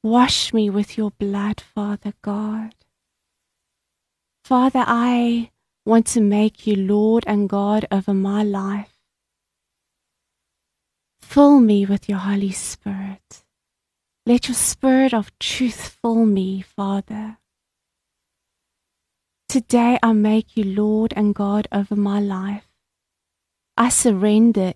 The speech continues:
everything to you. In the name of Jesus. Amen." If you've prayed that prayer, I believe that you belong to Jesus.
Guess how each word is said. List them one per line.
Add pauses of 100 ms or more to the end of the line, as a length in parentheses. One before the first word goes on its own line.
everything
to
you. (2000)
In
the
name
of
Jesus. (1300)
Amen." (920)
If
you've
prayed
that
prayer,
I
believe
that
you
belong
to
Jesus.